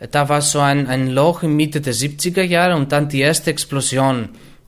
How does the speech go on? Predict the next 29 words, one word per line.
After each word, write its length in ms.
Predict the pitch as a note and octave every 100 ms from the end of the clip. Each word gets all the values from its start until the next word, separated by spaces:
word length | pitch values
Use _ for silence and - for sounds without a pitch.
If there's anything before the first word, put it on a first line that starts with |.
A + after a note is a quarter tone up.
| -
Anfang 420 | A#2 A#2+ C3+ D3+ D3+
der 100 | C#3+
achtziger 380 | C#3+ - E3
Jahre. 480 | F3+ D#3+ D3+ G#3+ B3+ - - - -
Aber 260 | C3 C#3 C#3
mehr 240 | C#3 F#3
oder 160 | G3 E3+
weniger 360 | F#3 G3+ F3+
haben 200 | E3 F3
wir 120 | F3
diese 280 | E3 E3 E3+
Bands, 480 | C#3+ C3+ E3 G3 -
die 180 | D#3 D3+
in 240 | D3 -
ungefähr 460 | C#3 F#3 G3 E3+ E3+
dieselbe 480 | D#3 D3+ D3+ D3+ C#3
Richtung 520 | D#3+ - B2 G2+ D2+
gespielt 460 | G2+ - A2+ G#2
haben. 380 | G#2+ F#2+ E2 C#2 - - - -
Danach 400 | A#2+ A2+ C#3 D#3+
haben 300 | D#3 E3+ D#3+
wir 160 | E3
eine 320 | D#3 D3+ C3 C3
richtige 400 | F3 E3+ D3 B2
Explosion 800 | - - A2+ - B2 E3+ G#3 G#3
von 160 | C#3+
verschiedenen 500 | C3+ A#2+ D3+ D3 C#3+
Richtungen, 500 | C3 C#3+ C3+ B2 A2+
von 400 | A2 B2+ G#2 F#2+